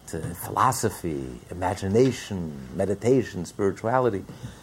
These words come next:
So if that's five degrees of separation, imagine five hundred degrees of separation. It's so, because our whole realm, our whole frame of reference is so minute. Our understanding is so limited.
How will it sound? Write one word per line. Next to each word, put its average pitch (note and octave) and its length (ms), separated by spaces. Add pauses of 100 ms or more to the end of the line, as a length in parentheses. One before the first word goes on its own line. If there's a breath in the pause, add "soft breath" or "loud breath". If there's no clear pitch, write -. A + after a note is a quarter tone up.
(120 loud breath)
So - 100
if - 120
that's D3 200
five - 320
degrees G2+ 320
of D#2+ 80
separation, - 640
imagine G#2+ 460
five - 320
hundred E3+ 240
degrees D3+ 280
of B2+ 60
separation. C#3+ 560
It's - 100
so, - 260 (1160 loud breath)
because C#3 180
our C3 220
whole F3+ 240
realm, D3+ 260
our B2+ 140
whole E3 100
frame D#3 300
of G#2+ 160
reference A#2+ 480
is F#2+ 180
so C#3 580
minute. A2+ 800 (720)
Our A#2 160
understanding A#2+ 760
is F#2+ 140
so D#3 280
limited. B2+ 580